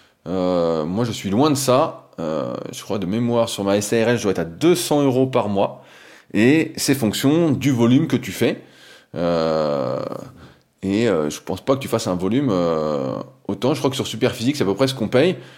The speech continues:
mais on fait un gros volume, euh, en termes de nombre de factures.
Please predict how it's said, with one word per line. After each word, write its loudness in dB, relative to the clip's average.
mais -2
on -2
fait 2
un 2
gros 0
volume, 2
euh, -2
en -2
termes 2
de -2
nombre 0
de 0
factures. 0